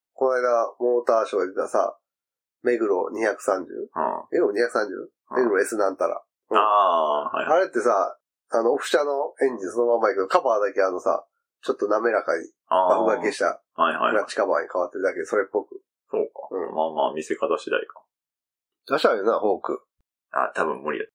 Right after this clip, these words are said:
Speaker 2: フォークイレブンがあるから。
Speaker 1: <laughs> いや、別にあってもええやん。<laughs>
Speaker 2: そのネーミングはやめとこうぜ、みたいな。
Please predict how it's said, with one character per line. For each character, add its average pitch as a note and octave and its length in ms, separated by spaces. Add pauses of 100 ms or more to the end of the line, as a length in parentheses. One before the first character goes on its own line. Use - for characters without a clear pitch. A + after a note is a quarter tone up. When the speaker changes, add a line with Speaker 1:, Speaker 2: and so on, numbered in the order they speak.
(120)
Speaker 2:
フ E2+ 180
ォ - 20
ー - 40
ク E2+ 120
イ E2 40
レ D#2 120
ブ C2+ 80
ン C2 80
が A#1+ 100
あ A#1+ 40
る A1 100
か - 60 (1120)
ら。 A#3+ 100
Speaker 1:
<laughs> F#3 140
い - 20
や、 E3 120
別 C#3 100
に C#3+ 60
あ D#3+ 80
っ - 40
て G#3 80
も E3+ 80
え D#3+ 120
え - 20
や C#3 100
ん。 G#2 80
<laughs> - 1800
Speaker 2:
そ C#3+ 140
の A2 120
ネ A#2 80
ー A#2 140
ミ A2 120
ン G#2+ 40
グ G#2 80
は F#2+ 100
や F#2+ 80
め G2+ 100
と F#2+ 120
こ - 20 (120)
う D#2 40
ぜ、 D2+ 140
み D#2 80
た D#2 100
い F#2+ 40 (200)
な。 - 100